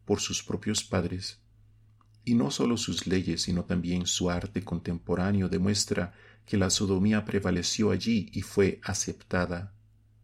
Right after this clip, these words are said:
Hay una excepción extraña entre esas naciones paganas en la antigüedad, y fue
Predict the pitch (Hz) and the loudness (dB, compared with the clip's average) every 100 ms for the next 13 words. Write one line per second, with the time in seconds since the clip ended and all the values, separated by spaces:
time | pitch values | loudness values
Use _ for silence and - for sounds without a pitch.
0 | - _ _ _ - _ _ - 107 113 | -20 _ _ _ -20 _ _ 0 2 2
1 | 113 107 - - 107 - 95 - - 101 | 2 2 0 -4 -6 -2 -2 -2 0 2
2 | 92 87 - - - 113 95 85 85 - | 2 -2 -2 -2 0 2 2 2 -2 -4
3 | 98 87 - 90 87 - 87 - 90 87 | -4 -4 -2 -2 -2 -2 -4 -4 -4 -4
4 | 98 92 95 - 98 92 87 87 90 95 | -2 0 0 -2 0 0 0 -2 -2 -2
5 | 90 87 95 92 92 101 104 95 - - | -2 -2 -2 -2 0 0 0 -4 -10 -20
6 | _ _ _ - 92 - 123 139 151 | _ _ _ -8 -8 -2 6 6 6